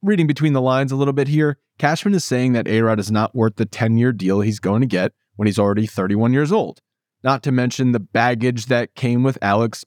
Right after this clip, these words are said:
playing in New York for the past four seasons. But we know what happened. A-Rod and Boras negotiated directly with Hank Steinbrenner, and within two conversations, which included an apology from A-Rod for the opt-out circus,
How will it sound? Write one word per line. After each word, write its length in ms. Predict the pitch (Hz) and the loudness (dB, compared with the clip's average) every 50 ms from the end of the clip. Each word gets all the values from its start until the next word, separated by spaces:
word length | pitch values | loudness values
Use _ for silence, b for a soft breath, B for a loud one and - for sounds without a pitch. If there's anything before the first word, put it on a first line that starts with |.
| _ | _
playing 280 | - - 101 113 123 131 | -8 -4 -2 0 2 2
in 80 | 143 151 | 2 2
New 80 | 160 | 2
York 280 | 143 107 101 110 117 - | 2 2 0 -2 -2 -2
for 80 | - | -4
the 60 | 117 107 | -4 -2
past 240 | 120 117 117 110 | -2 -2 -2 -2
four 220 | - - 135 127 117 | -2 -2 0 0 0
seasons. 520 | - - 233 180 107 - - - - - _ _ _ _ _ _ _ _ _ _ _ | 0 0 0 0 -2 -4 -10 -14 -18 -20 _ _ _ _ _ _ _ _ _ _ _
But 220 | - 165 190 - - _ | -2 0 0 -2 -4 _
we 240 | - 143 147 151 147 | -2 0 0 2 2
know 200 | 135 127 127 127 | 2 2 0 0
what 220 | 117 117 113 101 | 0 0 0 -2
happened. 320 | 117 113 - - - - - _ _ _ _ _ - | -4 -8 -12 -14 -18 -20 -20 _ _ _ _ _ -4
A-Rod 400 | 107 113 120 127 127 127 127 127 | -2 0 2 2 2 2 0 -2
and 100 | 123 110 | -2 0
Boras 340 | 117 120 120 120 107 - | 0 0 0 0 -2 -4
negotiated 920 | - 117 107 117 117 104 - 123 117 117 113 113 117 113 117 117 117 120 - _ | -6 -4 -2 -2 -2 -2 -2 -4 -2 -2 -2 -2 0 0 0 0 0 -2 -4 _
directly 640 | - 113 98 95 104 127 147 151 - - 151 139 131 | -2 -2 0 2 2 0 0 0 0 0 0 0 2
with 180 | 120 113 107 - - | 2 0 -2 -4 -6
Hank 300 | - - 131 156 185 - | -4 -2 0 0 0 -2
Steinbrenner, 680 | - - - 117 104 95 90 87 82 82 85 95 117 131 - _ _ _ _ _ _ _ _ _ | -4 -6 -6 -4 -2 -2 -2 -4 -4 -4 -4 -4 -6 -6 -8 _ _ _ _ _ _ _ _ _
and 380 | 120 127 127 127 127 127 123 135 | -2 0 0 2 0 0 -2 0
within 400 | 127 131 120 - 151 147 139 131 | 0 0 0 2 0 0 0 0
two 200 | - - 175 147 | -2 -2 -4 -2
conversations, 880 | - 151 147 147 139 135 - - 113 107 104 - 131 135 143 139 - - | 0 0 0 0 -2 -2 -2 -2 -2 -2 -2 -2 -2 -2 -2 -4 -6 -4
which 200 | - 117 107 - | -4 -4 -2 0
included 380 | 120 110 - 131 143 139 135 131 | -2 -2 0 0 0 2 2 0
an 80 | 127 | 0
apology 520 | 123 107 - - 190 220 233 196 156 180 165 | -2 -2 -2 0 0 2 2 0 0 -2 -2
from 180 | - 170 175 | -2 -2 -2
A-Rod 440 | 160 180 165 131 113 107 113 139 - | 0 0 0 0 0 0 0 -2 -2
for 80 | - 123 | -4 -2
the 100 | 120 123 | 0 0
opt-out 380 | 127 - - - 110 101 - | 0 0 -2 -2 -4 -4 -4
circus, 500 | - - 90 80 - - 98 113 117 - | -6 -8 -10 -10 -8 -8 -8 -8 -8 -10